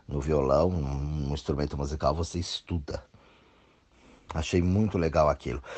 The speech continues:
Então, toda vez que você perde esse direito de existir, a tua vida vai pra trás. Você vai contra a existência. O trabalho, ele precisa ser com amor.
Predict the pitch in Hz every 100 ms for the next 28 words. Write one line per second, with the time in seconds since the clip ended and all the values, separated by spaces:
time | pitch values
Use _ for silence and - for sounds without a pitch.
0 | - - 87 135 160 147 - - - 185
1 | 202 180 139 - - 120 110 110 - 107
2 | 85 - - - - 127 135 113 - 90
3 | 90 98 147 147 82 76 - - 90 90
4 | 82 78 - 170 160 - - - - 147
5 | 165 135 127 123 127 147 151 143 113 -
6 | - - - _ _ _ _ _ _ _
7 | _ _ - - 90 90 113 120 - 160
8 | 175 - 98 87 - - 92 82 92 -
9 | 80 67 - 65 - _ _ _ _ -
10 | - - - 151 - 104 - 113 147 117
11 | 80 - - 104 117 117 98 - 101 87
12 | 71 - 123 131 - - - 117 156 208
13 | 127 139 131